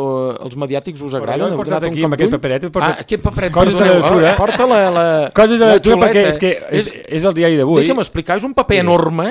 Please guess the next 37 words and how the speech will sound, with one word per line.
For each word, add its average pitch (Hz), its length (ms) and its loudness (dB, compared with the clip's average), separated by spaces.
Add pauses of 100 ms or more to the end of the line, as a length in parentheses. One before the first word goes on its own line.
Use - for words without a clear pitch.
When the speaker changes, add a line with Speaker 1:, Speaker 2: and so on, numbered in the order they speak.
Speaker 2:
Sí, - 160 -20
sí, - 60 -18
sí, 160 100 -6
sí. 190 80 -2
Speaker 1:
reaprofitat, 196 800 -4
Speaker 2:
Molt, 139 240 -4
molt, 135 140 -6
és 208 80 -4
Speaker 1:
d'un 247 80 -8
Speaker 2:
que - 20 -2
Speaker 1:
tros 226 180 0
de 185 120 -2
diari 165 240 -2
que - 80 -10
em 160 100 -8
sembla 254 240 -4
que 247 80 -8
és 196 80 -10
el 214 160 -4 (160)
Periódico. 143 640 -4
Speaker 2:
D'avui, 143 320 -2
d'avui, 120 320 -6
d'avui. 107 320 -6
Speaker 1:
El, 92 80 -18
ah, 202 140 -6 (100)
l'Avui 185 240 -2
d'avui? 208 300 0
Speaker 2:
D'avui. 123 320 -8
No, 151 100 -2
no, 185 140 2 (180)
el 110 60 -8
Periódico 143 300 -6
Speaker 1:
El 165 40 -4
Speaker 2:
d'avui. 190 140 0
Speaker 1:
Periódico 240 280 -4
d'avui, 151 360 -6
eh? 185 80 -4